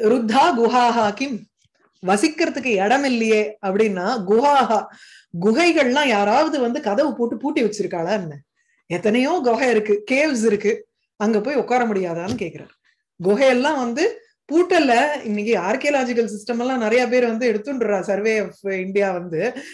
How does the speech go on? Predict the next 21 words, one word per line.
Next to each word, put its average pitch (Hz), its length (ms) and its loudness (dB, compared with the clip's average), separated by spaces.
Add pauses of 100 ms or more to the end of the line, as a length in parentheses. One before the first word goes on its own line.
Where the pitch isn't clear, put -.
இங்க 247 220 2
உட்காரக்கூடாதுங்கிறா. 196 960 -2 (440)
அஹ், 254 260 -6
but 349 280 -2
அது 262 340 6
அந்த 269 320 4
காலத்துல 330 420 4
சொல்றார், 254 480 2 (300)
பாகவதம் 233 480 2
நடந்த 220 320 0
காலத்துல. 196 480 -2 (360)
குஹாஹா 294 540 6 (220)
ருத்தாஹா 226 960 2
கிம், 262 360 -4 (380)
அதெல்லாம் 214 440 4
என்ன 302 280 2
பூட்டி 320 320 0
வச்சுட்டாளா? 220 600 0 (100)
தடுக்கப்பட்டவைகளாக 285 1200 2
ஆகிவிட்டனவா? 214 920 -2 (760)
அஜிதஹா 247 840 2